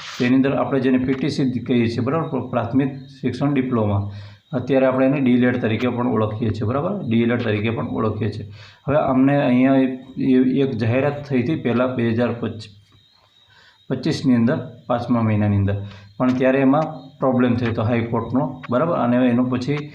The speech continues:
ફરી રી-, એ થયું અને પછી ફરી સંસ્થાઓ, જે વેલિડ સંસ્થાઓ છે એની યાદી આવી ગઈ, બરાબર, અને જે એન સી ટી માન્ય છે એ વેબસાઇટ પર યોગ્ય હોય એવી બધી પી ટી સી કોલેજોની યાદી આવી ચૂકી છે અને એ યાદી તમને ક્યાં મળશે? તો અહીંયા વેબસાઇટ આપી દીધી છે,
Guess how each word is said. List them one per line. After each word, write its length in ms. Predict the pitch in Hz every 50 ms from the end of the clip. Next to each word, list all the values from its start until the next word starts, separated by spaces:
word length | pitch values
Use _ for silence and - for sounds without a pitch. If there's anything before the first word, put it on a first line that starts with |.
| - - - - - _ _ - - - - - - - - _ _ _ - -
ફરી 160 | 139 135 151
રી-, 360 | 143 131 139 143 147 139 135
એ 80 | 127 127
થયું 300 | 127 127 131 151 147 135
અને 120 | 127 127
પછી 500 | 127 127 123 - - 139 139 139 131 139
ફરી 340 | - - 135 131 143 135 131
સંસ્થાઓ, 480 | 131 - 135 120 107 - - 135 127 123
જે 280 | 107 101 113 131 139
વેલિડ 340 | 143 139 131 120 123 151 160
સંસ્થાઓ 500 | - - 143 127 - - - 117 107 107
છે 140 | 104 107 -
એની 320 | 120 117 117 131 135 131 - - - - - - - _ _ -
યાદી 480 | 110 113 117 113 113 135 156 - - - - - - - - 262 277 359 - - _ _ _ -
આવી 240 | 135 127 123 123 117
ગઈ, 220 | 104 107 104 101
બરાબર, 380 | 98 101 117 135 156 160 160 139
અને 320 | 123 113 120 120 120 113
જે 120 | 101 117 127
એન 160 | 120 110 104
સી 160 | 101 - 165
ટી 120 | 156 - 160
માન્ય 380 | 147 143 131 127 127 127 127
છે 180 | 123 127 - 151
એ 240 | 156 139 127 127 123
વેબસાઇટ 520 | 113 110 104 110 - - 139 135 135 -
પર 140 | - 147 139 - - - - - - - - - - - - 151 139
યોગ્ય 360 | 110 107 127 131 135 139 156
હોય 140 | 143 143 143
એવી 320 | 135 123 120 123 131 127
બધી 220 | 127 117 120 139 131
પી 140 | 127 139
ટી 140 | 123 - 135
સી 140 | 123 - 143
કોલેજોની 640 | 127 - 123 113 117 113 104 110 117 123 139 139 127
યાદી 280 | 110 104 107 123 - -
આવી 260 | - 123 117 113 110
ચૂકી 280 | 110 - 117 98 - 113
છે 120 | 98 -
અને 140 | 113 110 113
એ 180 | 123 135 135 135
યાદી 300 | 139 127 123 123 123 127
તમને 280 | 127 127 120 120 110
ક્યાં 200 | 117 - 135 139
મળશે? 300 | 139 139 135 131 135 151
તો 120 | 143 - 147
અહીંયા 300 | 123 117 113 117 117 113
વેબસાઇટ 520 | 113 110 107 107 107 107 - - 117 110
આપી 180 | 120 127 - 147
દીધી 220 | 143 127 120 123
છે, 120 | - -